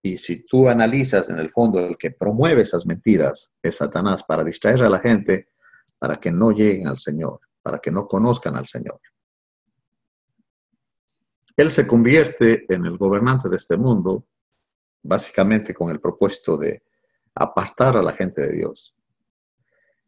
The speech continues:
Ya vimos que tiene el nombre del príncipe de la potestad del aire. Y miren en Juan doce. Digamos que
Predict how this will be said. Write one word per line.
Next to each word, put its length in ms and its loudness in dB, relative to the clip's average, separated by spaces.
Ya 520 2
vimos 340 4
que 160 0
tiene 280 0
el 120 -2
nombre 260 2
del 200 -4
príncipe 480 0
de 100 0
la 140 -6
potestad 480 0
del 140 0
aire. 360 -2
Y 120 2
miren 320 4
en 140 -2
Juan 240 4
doce. 300 2
Digamos 420 2
que 300 -2